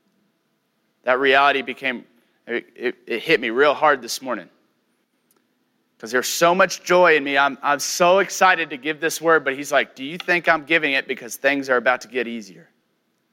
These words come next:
Like, Oh, no. He didn't say joy comes right now. He said joy comes in the morning.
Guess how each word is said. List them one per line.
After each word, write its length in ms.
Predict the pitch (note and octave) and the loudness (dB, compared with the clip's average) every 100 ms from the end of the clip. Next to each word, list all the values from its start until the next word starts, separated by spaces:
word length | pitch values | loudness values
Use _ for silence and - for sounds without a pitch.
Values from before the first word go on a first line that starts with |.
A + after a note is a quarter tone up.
| _ _ _ | _ _ _
Like, 180 | G2+ F#2+ _ _ - | -12 -12 _ _ -18
Oh, 640 | B2+ B2+ B2+ B2 A2+ G#2 F#2+ | -14 -10 -10 -10 -10 -12 -14
no. 200 | G#2+ A#2+ _ _ _ _ _ _ _ _ _ _ _ _ | -16 -16 _ _ _ _ _ _ _ _ _ _ _ _
He 80 | - | -4
didn't 180 | D3 E3 | -2 0
say 160 | F3 D3+ | 0 0
joy 240 | C3+ D#3 | 0 0
comes 260 | D3 D3 C3+ | 0 -2 0
right 180 | C#3 | 0
now. 140 | B2+ C#3 | 2 0
He 60 | |
said 180 | C3 B2 | -2 -8
joy 200 | A2+ C#3 | -4 -4
comes 280 | - C#3+ B2+ | -4 -8 -10
in 100 | B2+ | -14
the 60 | G#2+ | -10
morning. 340 | D#3+ E3 A#2 | -4 -4 -4